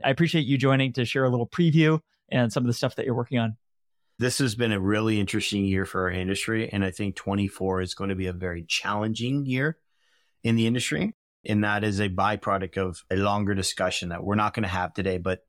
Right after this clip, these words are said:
Speaker 2: look, macro, we've had some big changes in our world, in our lives since two thousand nineteen today, from covid, which none of us ever want to have happen again.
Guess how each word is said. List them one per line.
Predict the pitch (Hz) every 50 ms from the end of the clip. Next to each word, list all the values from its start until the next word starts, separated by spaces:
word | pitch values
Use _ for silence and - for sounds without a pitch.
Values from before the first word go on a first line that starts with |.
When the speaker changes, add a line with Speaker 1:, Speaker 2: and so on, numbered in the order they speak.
| _ -
Speaker 2:
look, | 98 95 85 - _ _ -
macro, | 104 104 107 113 - - - 110 101 95 92
we've | 90 92 101 92 -
had | 98 95 92 -
some | - 95 82 - _ _
big | 110 101 95 90 85 80 - _ _
changes | - - 101 95 95 92 82 87 82 80 -
in | 95 92
our | 87 87 87
world, | 90 90 92 92 127 131 113 - - _
in | - 98
our | 92 95
lives | 90 90 87 85 82 82 82 80 - - - _ _ _ _ _ _ _
since | - - - 110 104 -
two | - - 120 117
thousand | 113 110 104 107 95 101 98
nineteen | 95 92 92 90 - - 92 82
today, | - 87 90 95 87 85 85 85
from | 82 - - 90 87 87 - - -
covid, | - 120 120 117 117 117 104
which | 104 104 95 - -
none | 98 98 104 107 107
of | 101 95
us | 101 95 - -
ever | - 104 107 92 101 104 101
want | 95 95 98 95 -
to | - 95
have | 92 98 95 92 92 90 -
happen | - - 98 98 - - 101 98 95 - _ _ _
again. | - 104 101 87 - 101 95 87 92 110 127